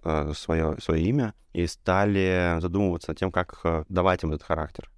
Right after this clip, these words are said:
Но тут есть такой челлендж, что с точки зрения, там, бренда, э, мы как бы можем ярко подсветить и придать этот характер, а с точки зрения интерфейса нам важно сохранять консистентность между этими продуктами разных вертикалей, потому что мы строим экосистему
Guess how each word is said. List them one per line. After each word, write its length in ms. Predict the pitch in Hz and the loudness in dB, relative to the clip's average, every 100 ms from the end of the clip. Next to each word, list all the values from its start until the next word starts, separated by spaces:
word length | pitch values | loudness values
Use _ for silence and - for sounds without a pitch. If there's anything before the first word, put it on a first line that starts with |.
| - | -4
Но 420 | 90 95 95 92 | 0 2 4 2
тут 160 | 98 92 | 0 0
есть 200 | 98 - - | 0 -2 -4
такой 180 | 87 87 | -2 0
челлендж, 200 | 147 147 | -2 0
что 180 | 95 | -2
с 40 | 87 | -2
точки 260 | 98 - | -2 0
зрения, 260 | 92 90 85 | 0 2 0
там, 200 | 80 78 | 0 0
бренда, 520 | 87 95 80 76 71 - | 2 2 0 -2 -6 -8
э, 340 | 80 78 76 73 | -4 -2 -2 -2
мы 120 | 76 | -4
как 180 | - 73 | -4 -4
бы 480 | 73 78 76 73 73 - | -2 0 0 -2 -6 -6
можем 360 | 92 123 147 | 0 0 2
ярко 300 | 101 90 - | 4 2 0
подсветить 460 | 78 82 82 80 78 | -6 -6 -6 -4 -4
и 60 | - | -4
придать 380 | - 82 80 76 | -4 -2 -2 -2
этот 120 | - | -6
характер, 360 | 78 82 - - | -4 -4 -6 -6
а 120 | 82 | -4
с 40 | 82 | -2
точки 200 | 87 87 | -4 0
зрения 160 | 92 | 0
интерфейса 460 | 82 85 127 - 90 | -2 0 0 0 0
нам 160 | 85 | 2
важно 500 | 82 95 95 87 82 - - | 4 4 4 2 0 -2 -6
сохранять 480 | 92 92 95 92 | -4 0 0 0
консистентность 640 | - - 90 107 147 139 98 | -2 -4 -2 0 0 0 0
между 180 | 90 85 | 0 0
этими 420 | 87 80 78 78 | 0 0 0 -2
продуктами 460 | 87 85 90 82 | -2 -4 -4 -2
разных 280 | 80 80 78 | 0 0 -2
вертикалей, 440 | 87 - 87 80 76 | -10 -6 -2 -2 -4
потому 320 | - 82 95 | -4 -4 -4
что 260 | - 85 - | -2 -4 -2
мы 140 | 101 101 | -4 2
строим 260 | 110 90 | 2 2
экосистему 600 | 90 - 92 90 73 - | 0 -4 -4 -2 -2 -4